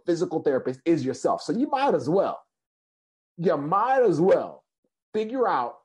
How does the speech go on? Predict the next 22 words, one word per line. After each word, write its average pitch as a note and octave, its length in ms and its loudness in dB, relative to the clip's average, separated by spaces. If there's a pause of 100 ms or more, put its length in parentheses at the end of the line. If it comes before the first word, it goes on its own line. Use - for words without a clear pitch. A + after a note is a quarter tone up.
(240)
how F#3+ 200 -6
to E3 80 -2
pour A#3+ 380 0
enough F#3 260 -6
into E3+ 240 -12
yourself D3+ 400 -6
so E3 100 -10
that D3 80 -10
you F3+ 100 -10
can F3+ 220 -8
actually C#3 400 -8
handle D#3 680 -4 (200)
what E3 400 -2
each F#3 200 -10
of D#3+ 60 -2
those D#3+ 200 2
milestones C#3+ 480 -6
will A#2+ 120 -6
look A#2 200 -10
like. F2 140 -14 (160)
But A#2+ 200 -10
yo, C#3 300 -2